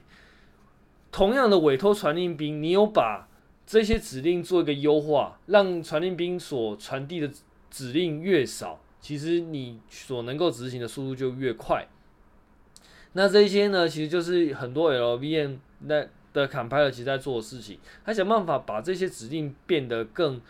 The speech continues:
更好，那执行的时-，执行的东西变得更少，把，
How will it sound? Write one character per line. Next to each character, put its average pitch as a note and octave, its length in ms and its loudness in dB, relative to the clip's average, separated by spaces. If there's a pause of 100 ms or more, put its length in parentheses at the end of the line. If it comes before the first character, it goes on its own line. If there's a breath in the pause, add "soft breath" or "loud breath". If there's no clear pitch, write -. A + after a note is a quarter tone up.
(420 soft breath)
更 E3+ 200 2
好， F2 300 -12 (360 soft breath)
那 C#3 400 -2
执 D#3+ 220 -10
行 D#3+ 160 -6
的 D3+ 80 -4
时-， - 240 -12 (360)
执 F3 180 -8
行 E3+ 140 -4
的 D#3+ 80 0
东 F3+ 200 0
西 F3 160 -8
变 E3 200 -2
得 C#3 100 -4
更 D3+ 220 -2
少， E2+ 260 -10 (160)
把， D3+ 180 4